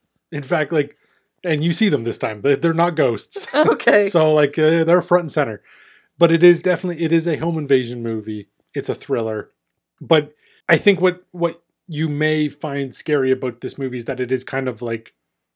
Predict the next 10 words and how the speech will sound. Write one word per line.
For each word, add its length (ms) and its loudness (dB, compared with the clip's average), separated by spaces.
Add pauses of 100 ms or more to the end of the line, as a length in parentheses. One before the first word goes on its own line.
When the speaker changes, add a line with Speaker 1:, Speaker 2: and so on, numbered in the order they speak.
(220)
Speaker 1:
matter 340 -6
of 80 -6
fact. 500 -10 (540)
About, 280 2
you 160 0
mean, 120 4
like, 160 0
it's 160 -12
not 460 -4 (320)
supernatural. 920 -4